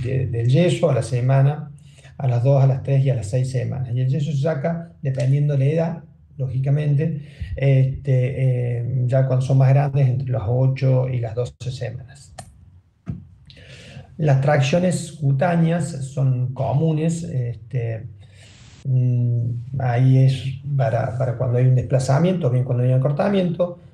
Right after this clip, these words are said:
hay que envolver bien el pie, hay diferentes tipos de tracciones, lo más común es la tracción cutánea, las tracciones esqueléticas en los chicos son raras, lo más común es que si hacemos una tracción esquelética, eh,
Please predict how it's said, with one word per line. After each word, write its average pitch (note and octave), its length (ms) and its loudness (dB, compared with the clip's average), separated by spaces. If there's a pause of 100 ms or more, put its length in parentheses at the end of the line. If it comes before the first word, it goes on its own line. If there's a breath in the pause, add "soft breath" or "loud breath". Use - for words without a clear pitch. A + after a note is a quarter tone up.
(120)
hay C3+ 160 0
que C3 180 0
envolver B2 400 0
bien C3+ 140 4
el D3+ 160 0
pie, F3+ 180 0
hay D3 140 2
diferentes C3 420 2
tipos C3 280 -2
de A#2 40 0
tracciones, D#3+ 800 0
lo B2+ 300 -2
más C3+ 160 0
común C3 760 0
es B2+ 280 -10
la B2 180 -8
tracción C3 400 -2 (300)
cutánea, C#3+ 500 2
las - 400 -2 (100)
tracciones B2+ 420 0
esqueléticas B2+ 440 0
en A2+ 80 0
los G2+ 60 -4
chicos C3 320 -2
son B2 160 -2
raras, D3 540 0 (360 loud breath)
lo B2+ 160 0
más C3+ 240 2
común C3 400 4
es C3 160 2
que C3+ 100 -4
si C3 120 -2
hacemos C3+ 300 2
una B2+ 120 4
tracción A#2+ 380 -2
esquelética, B2+ 880 -2 (280 loud breath)
eh, A#2+ 460 -4